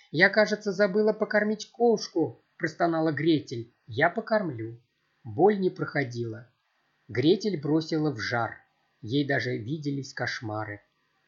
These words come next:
В два часа дня пришёл ремонтник телевизоров. Он высокий и худой, с копной седых волос. Он открывает телевизор и ремонтирует его. Потом он смотрит на Гретель.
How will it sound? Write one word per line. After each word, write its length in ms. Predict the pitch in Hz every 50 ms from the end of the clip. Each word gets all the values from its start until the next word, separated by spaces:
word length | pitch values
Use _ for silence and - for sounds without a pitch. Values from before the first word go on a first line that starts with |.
| _ _ _ - - - - - - - - - - _
В 100 | - 123
два 200 | 123 151 190 214
часа 320 | 208 - 214 - - 214 190
дня 280 | 170 170 180 202 233
пришёл 460 | - - 190 175 - - 185 190 196
ремонтник 720 | 180 170 165 156 143 147 160 170 156 - 160 151 147 -
телевизоров. 640 | - 147 139 139 131 120 123 117 107 - 107 107 - _ _ _ _ _ _ _ _ _ -
Он 200 | 180 160 156 143
высокий 520 | 143 143 143 - 156 147 139 143 - 120 139
и 140 | - -
худой, 600 | 117 - - 127 110 107 139 170 196 214 214 214 - _ _
с 160 | - - -
копной 400 | - 139 139 - 156 196 233 220
седых 440 | - - 127 110 117 123 - - -
волос. 480 | 127 120 120 113 110 110 107 _ _ _ _ _ _ _ _ _ _ _ _ _ -
Он 160 | 147 147 147
открывает 640 | 147 151 - - 143 139 139 139 139 139 123 -
телевизор 760 | - 147 135 131 127 123 131 180 240 233 180 190 202 202 196 - _ _ _ _ -
и 80 | 190
ремонтирует 800 | 190 185 175 180 170 160 160 - 156 151 143 131 123 117 113 110 - -
его. 420 | 113 107 107 104 104 107 _ _ _ _ _ _ _ _ _ _ _
Потом 340 | - 127 127 - 226 233 226
он 140 | 202 196 180
смотрит 480 | - - 143 139 147 147 147 147 143 147
на 120 | 143 147
Гретель. 540 | 127 127 131 123 107 - - 107 104 98